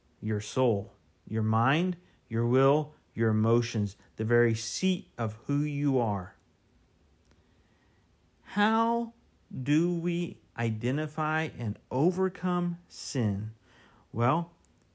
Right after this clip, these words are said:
first of all, we don't deny it. Secondly, we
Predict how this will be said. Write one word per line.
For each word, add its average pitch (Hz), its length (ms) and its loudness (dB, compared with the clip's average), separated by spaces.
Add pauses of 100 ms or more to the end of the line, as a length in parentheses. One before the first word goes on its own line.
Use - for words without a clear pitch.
(140)
first 196 360 4
of 117 140 -4
all, 113 320 0 (540)
we 123 280 0
don't 147 300 2
deny 107 380 0
it. - 220 -10 (800)
Secondly, 175 840 -2 (560)
we 120 380 0